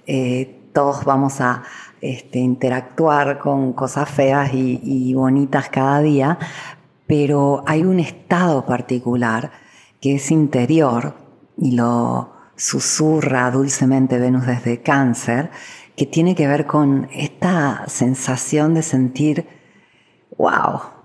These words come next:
me siento afortunado, wow, este, qué bonito, qué bonito puedo sentir, qué bonito, eh, puedo actuar, qué bonito puedo pensar, qué bonito puede ser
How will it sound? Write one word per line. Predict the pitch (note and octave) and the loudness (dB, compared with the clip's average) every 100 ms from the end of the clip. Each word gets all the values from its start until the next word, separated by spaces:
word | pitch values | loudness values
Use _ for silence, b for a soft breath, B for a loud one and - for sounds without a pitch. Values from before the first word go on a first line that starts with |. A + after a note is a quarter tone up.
| - D#3+ | -8 -2
me | E3 | 0
siento | F3+ F#3+ | 2 2
afortunado, | F#3+ D#3 B2+ C3+ C3+ C3 A#2 A#2 | 2 0 0 0 2 2 0 0
wow, | C3+ E3+ C#3+ A#2+ - | 0 2 2 0 -2
este, | B2+ C3 - - C#3 C3+ B2+ B2+ B2+ - B B - | -4 -4 -6 -6 -2 0 0 -2 -4 -6 B B 0
qué | E3+ | 2
bonito, | G3 F3 E3+ E3+ B2+ A#2 - - - - _ | 4 4 2 0 -2 -2 -6 -12 -20 -20 _
qué | D3+ | 0
bonito | E3+ E3+ D#3+ D#3+ D#3+ D#3 D#3 B B B _ | 2 4 2 2 2 2 0 B B B _
puedo | D3+ D3 D3 D3 C#3 | 2 4 4 4 2
sentir, | C3+ C#3 B2+ C3 D3+ C#3+ B2+ | 0 0 0 0 0 -2 -2
qué | D3+ | 0
bonito, | D3+ D3 D3+ D3+ D#3+ D3+ B B B B | 2 2 0 0 0 0 B B B B
eh, | C3+ B2+ B2+ B2 B2 - | -2 0 0 -2 -4 -2
puedo | C#3 C#3 | 2 2
actuar, | C#3 - C#3+ B2+ | 0 0 0 0
qué | - | 2
bonito | C#3+ D3 C#3+ D#3 | 2 2 0 0
puedo | C#3+ C#3+ | 0 -2
pensar, | C3 B2+ C3 - C#3 C3 - | 0 0 0 0 0 0 -2
qué | C#3 | 0
bonito | C#3+ D3 C#3+ D#3 D3 B B B B _ | 2 0 0 0 0 B B B B _
puede | - D3 C#3 C3+ | 0 2 2 0
ser | - D3+ C#3+ C#3 | 0 0 2 0